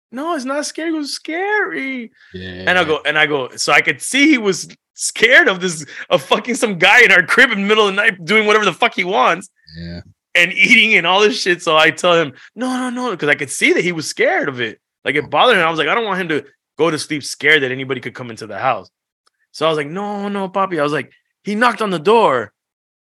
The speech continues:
Speaker 1: And I opened the door for him and I let him in. He goes,
Speaker 2: Uh.
Speaker 1: "Yeah." I go, "Yeah, yeah, yeah." I go, "Santa's my friend." He goes, "Oh, and Santa's my friend too." I go, "He's your friend? And Daddy friend, and Daddy friend." He knocked on the door. I say, he knocked on the door. I let him in. You know, I told him where the food was at.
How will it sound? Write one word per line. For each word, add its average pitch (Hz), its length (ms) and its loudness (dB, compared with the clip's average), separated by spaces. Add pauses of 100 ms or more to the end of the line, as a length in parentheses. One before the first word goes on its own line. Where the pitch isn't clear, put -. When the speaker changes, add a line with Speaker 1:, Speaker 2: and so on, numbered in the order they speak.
Speaker 1:
And 165 140 4
I 180 100 6
opened 156 300 2
the 139 60 -4
door 147 240 2
for - 180 -8
him 117 140 -6
and 120 100 -2
I 135 80 2
let 131 220 -2
him 110 200 -10
in. 101 220 -10 (340)
He - 60 -14
goes, 208 200 -6
Speaker 2:
Uh. 208 40 -8
Speaker 1:
"Yeah." 381 460 0
I 175 80 -4
go, 147 100 -6
"Yeah, 135 300 2
yeah, 113 160 -6
yeah." 101 180 -12 (280)
I 170 80 2
go, 185 100 0
"Santa's 226 400 0
my 226 180 -2
friend." 254 340 -2
He 220 80 -8
goes, 202 200 -6 (340)
"Oh, 403 360 -2
and 190 120 -6
Santa's 370 380 0
my 381 220 0 (100)
friend 370 200 -6
too." 415 200 0
I 320 60 0
go, 147 100 -6
"He's 131 160 -6
your 208 140 4
friend? 233 440 2 (300)
And 320 240 -4
Daddy 415 300 8
friend, 233 280 0
and 180 120 -4
Daddy 180 240 4
friend." 220 240 -2 (160)
He 330 120 -4
knocked 403 260 2
on 403 100 2
the 392 100 0
door. 381 220 0
I 175 100 0
say, 165 180 -2
he 180 80 0
knocked 214 280 2
on 214 100 0
the 202 60 -2
door. 220 340 2 (160)
I - 80 -8
let 165 180 4
him 196 160 2
in. 202 300 4 (480)
You 147 100 -8
know, 135 60 0
I 127 60 -2
told 202 180 2
him 202 60 0
where 196 80 6
the 180 80 4
food 196 260 -4
was 190 180 0
at. 185 360 4